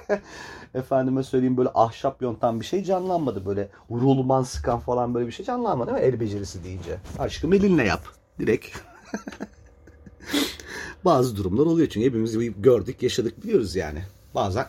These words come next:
<laughs> bir el atmak gerekiyor. <laughs> Ay, hayatta bırakamayacağım ben bu muhabbeti.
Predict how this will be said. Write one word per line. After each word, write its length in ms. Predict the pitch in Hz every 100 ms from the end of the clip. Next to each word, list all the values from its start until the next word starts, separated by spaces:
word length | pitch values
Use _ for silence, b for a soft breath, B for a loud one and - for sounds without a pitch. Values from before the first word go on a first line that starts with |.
| 131
<laughs> 140 | 131 202
bir 220 | 143 143
el 100 | 139
atmak 340 | 101 - -
gerekiyor. 380 | - 196 - - - 214 - 190 - - -
<laughs> 760 | - - 196 190 - - -
Ay, 120 | 143
hayatta 360 | 139 143 139 151
bırakamayacağım 560 | 147 139 135 110 110 107
ben 180 | 104
bu 40 | 104
muhabbeti. 480 | 104 101 - 107